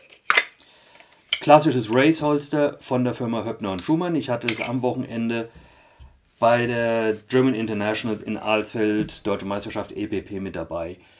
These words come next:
und ich bin super damit zurechtgekommen. Hier mit einer Aluklemme, die tatsächlich, die wirklich von der Höppner und Schumann selbst entwickelt, bei der hier auch tatsächlich in alle Richtungen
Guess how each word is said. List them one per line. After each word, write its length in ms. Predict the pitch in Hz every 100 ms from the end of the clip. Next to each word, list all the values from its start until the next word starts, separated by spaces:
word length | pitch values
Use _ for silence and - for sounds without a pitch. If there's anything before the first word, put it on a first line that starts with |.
| _ _ _
und 300 | 104 92 92
ich 160 | -
bin 160 | 104 90
super 220 | 92 87
damit 220 | 85 82
zurechtgekommen. 720 | - 85 - - - - - - _
Hier 480 | - 151 170 185 170 -
mit 340 | 120 156 -
einer 340 | 120 117 101
Aluklemme, 720 | 113 143 185 180 165 180 196
die 280 | - 120 117
tatsächlich, 760 | 117 120 131 131 117 117 120 -
die 80 |
wirklich 300 | 113 127 127
von 140 | 123 135
der 100 | 135
Höppner 160 | 131
und 100 | 123
Schumann 260 | 123 120 117
selbst 220 | 113 113
entwickelt, 440 | 107 131 143 151 151 - - - _
bei 120 | 110
der 460 | 110 117 123 123 - _
hier 440 | - 131 143 147 135
auch 200 | 127 127
tatsächlich 760 | 120 123 127 117 110 117 -
in 100 | 101
alle 340 | - 120 123
Richtungen 640 | 110 110 - 113 113 113